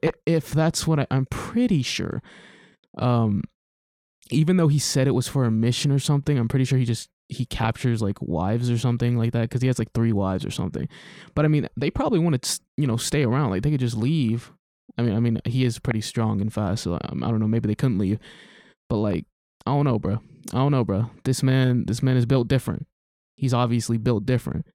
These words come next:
He's clean as hell. He's got the headband with the diamonds. He's got the diamonds, like, what are those? He's got, like, diamonds hanging from his diamond headband. Jesus, the drip is on another level. It's just on another fucking level with this dude. So Tanjiro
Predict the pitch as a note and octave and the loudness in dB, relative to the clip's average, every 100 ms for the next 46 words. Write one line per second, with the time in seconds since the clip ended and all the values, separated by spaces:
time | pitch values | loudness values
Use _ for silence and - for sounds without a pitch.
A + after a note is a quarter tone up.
0 | _ - C#3 - - D3+ C3 - B2 A#2 | _ -4 -4 -2 2 4 2 2 0 0
1 | A#2 B2 - B2+ C3+ C3 C3+ C3+ C3 G#2 | 0 -2 -2 -2 0 0 2 2 2 0
2 | G#2+ - A2 B2+ C3 B2+ B2+ - - - | -6 -4 0 2 2 2 0 -6 -18 -20
3 | - - C#3 - - A#2+ A#2+ A#2+ C3+ C3+ | -14 -6 -4 -2 -2 -2 0 2 2 2
4 | A#2+ - A#2+ - - - - - B3+ - | 0 -4 -4 -6 -14 -20 -18 -6 -4 0
5 | E3 A3 G3 C3+ F3 - F#3 G3 - C3+ | 0 2 2 2 0 -2 -2 -2 0 0
6 | E3 F#3 D3+ - D3 D#3+ D#3 C#3 - D3+ | 2 2 0 0 2 2 2 0 -2 0
7 | D3+ C#3 B2 B2+ C3 A#2 B2 - F2 E2 | 2 0 0 0 0 0 -2 -2 -4 -4
8 | - - _ _ _ _ _ - F3+ E3 | -8 -12 _ _ _ _ _ -4 2 2
9 | B2 G#2+ - C#3 D#3 E3+ D3 B2+ C3 B2+ | 2 -2 -2 -2 0 0 0 2 2 2
10 | C3 B2 A#2+ D#3+ - B2+ - _ _ - | 2 2 0 -2 -2 -6 -6 _ _ -8
11 | C#3 - D#3+ D#3+ D3+ C#3 C3 - C#3 A#2+ | -4 -2 -2 0 0 0 -2 -2 -4 -2
12 | G#2 D#3+ B2+ C3+ _ - - - - _ | -4 -4 -6 -10 _ -20 -20 -20 -20 _
13 | C3+ B2 A#2 A#2 G#2 - - - _ _ | -4 -2 -2 -2 -2 -6 -12 -20 _ _
14 | _ - D3+ - D3 D3 D#3+ D3 | _ -6 -4 0 2 2 2 2